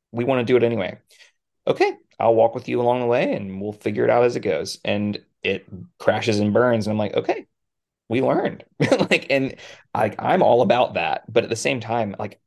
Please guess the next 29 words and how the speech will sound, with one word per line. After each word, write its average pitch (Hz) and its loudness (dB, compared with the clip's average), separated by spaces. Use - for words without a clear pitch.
the 101 -4
protection 107 -4
and - -6
protective 101 -2
nature 92 -4
that 90 -6
I 92 -4
would 98 -4
probably 98 0
have 92 0
if 101 -6
this 104 -4
were 92 -8
my 87 -8
child 123 2
<laughs> - -4
is 113 2
something 107 -2
that 92 0
I'd 101 -2
probably 101 -2
have 92 -6
to 85 -12
wrestle 95 -2
with. - -4
And 98 -4
it 95 -4
seems 117 -6
like, 104 -2